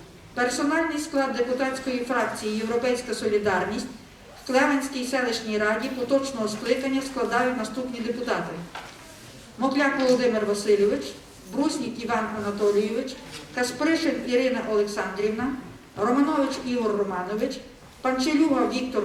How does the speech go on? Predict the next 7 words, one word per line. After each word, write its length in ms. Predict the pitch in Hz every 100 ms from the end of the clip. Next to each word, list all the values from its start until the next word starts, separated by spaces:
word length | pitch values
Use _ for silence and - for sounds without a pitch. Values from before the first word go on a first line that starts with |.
| 190
Миколайович, 680 | 190 190 190 214 247 277 - - - -
Антонюк 640 | 220 233 240 240 285 -
Ірина 280 | 214 214 240
Васильівна. 520 | 240 233 190 165 160 143 - - - - -
Головою 480 | 196 233 285 320 285
депутатської 680 | 247 254 247 247 - 214 202
фракції 640 | 202 202 196 196 262 277